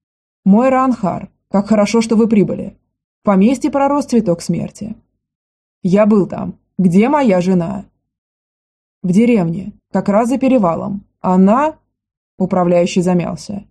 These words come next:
и отвёл глаза. И Лаар сразу почуял неладное. Напрягся всем телом. "Она жива, но..."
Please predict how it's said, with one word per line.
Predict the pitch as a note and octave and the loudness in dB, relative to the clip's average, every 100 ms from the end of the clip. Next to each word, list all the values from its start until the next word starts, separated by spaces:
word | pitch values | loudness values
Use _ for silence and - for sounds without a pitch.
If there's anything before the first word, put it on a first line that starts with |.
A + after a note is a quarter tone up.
| _ | _
и | - | -2
отвёл | F#3 F#3 F#3 F#3 | -2 2 2 2
глаза. | G3 F#3 F3 - - _ _ _ _ _ - | 0 -2 -4 -10 -14 _ _ _ _ _ -2
И | F#3+ | 2
Лаар | G3+ A3 A3+ | 4 2 0
сразу | B3 B3+ A3+ F#3+ | 0 0 2 0
почуял | F3+ - G3 F#3 | 0 0 2 4
неладное. | F#3+ G#3+ G3 D#3+ F3 - - _ _ _ _ - | 4 4 2 -2 -6 -10 -14 _ _ _ _ -2
Напрягся | F#3+ F#3 G3 F3+ F3+ A#3+ | 0 0 0 0 0 -2
всем | A3 A3+ A3+ | 0 2 2
телом. | F#3 E3+ F#3+ G3+ - _ _ _ _ _ _ - | 2 -4 -6 -10 -14 _ _ _ _ _ _ -4
"Она | F3+ F#3 F#3 | 2 2 2
жива, | F#3 F#3+ F3+ B3+ D4+ D#4 _ - | 2 2 2 0 0 -4 _ -4
но..." | F#3+ F#3+ G#3+ C4 C4 | 2 4 4 0 -4